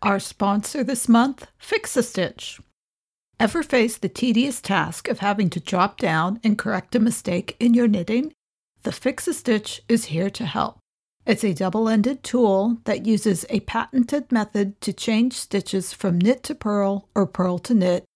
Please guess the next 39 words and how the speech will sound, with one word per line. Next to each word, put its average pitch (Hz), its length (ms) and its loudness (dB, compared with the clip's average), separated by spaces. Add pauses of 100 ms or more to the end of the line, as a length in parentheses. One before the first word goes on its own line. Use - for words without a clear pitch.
(260)
quick - 380 0 (180)
and 226 220 6
easy. 175 480 -2 (580)
Check 226 260 0
our 233 160 2
website 220 680 0
for 190 160 -4
great 208 260 2
tutorials 185 840 0
and 170 120 2
other 202 300 2
ways 185 420 0
to 202 120 -4
use 165 320 -2
it. - 160 -10 (460)
The 175 80 -2
tool 226 280 4
comes 208 340 2
in 208 120 4
a 180 60 -2
package 190 580 -2
of 240 100 0
three 208 720 0 (180)
for 208 200 0
light, 185 520 -2 (240)
medium, 214 720 4 (120)
or 226 80 4
bulky 202 440 0
weight 214 340 2
yarns, - 600 -4 (420)
and 214 240 4
a 202 100 4
lace 226 460 0
tool 185 340 0
is 185 140 0
available 180 720 0
and 185 180 0
sold 170 320 -4
separately. - 640 -8